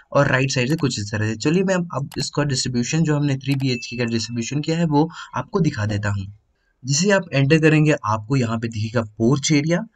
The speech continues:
ये पोर्च एरिया होने वाला है सेवन feet by eleven feet two inch। उसके बाद सामने ही हमारा लिविंग प्लस डाइनिंग रूम है। डाइनिंग रूम मतलब हमने यहाँ पे डाइनिंग टेबल यहाँ पे रख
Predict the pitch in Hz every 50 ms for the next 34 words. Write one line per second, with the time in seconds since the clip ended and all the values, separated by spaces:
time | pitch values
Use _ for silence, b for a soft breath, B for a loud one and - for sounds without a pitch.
0 | B B B B B - 185 170 - 160 175 196 220 220 208 208 202 202 202 202
1 | 196 190 185 180 175 160 151 143 143 143 147 143 - 143 139 139 160 165 170 170
2 | 175 160 147 139 156 131 - 113 117 120 117 120 123 120 - - 120 117 _ _
3 | - 107 95 90 90 87 87 90 - - - B B B B B B - 135 -
4 | 185 170 139 147 139 131 - - _ - - - - 143 156 175 190 196 196 196
5 | 185 180 170 170 151 143 139 135 131 127 123 147 160 165 160 160 147 127 117 120
6 | 113 117 123 147 160 156 156 165 170 160 170 175 170 - _ B B B B B
7 | B B - 131 143 165 185 190 185 180 185 190 180 180 180 180 175 165 156 147
8 | 147 151 151 143 131 131 131 135 139 127 123 110 110 110 117 127 135 135 135 -
9 | 120 113 120 131 123 123 113 110 110 - 110 110 123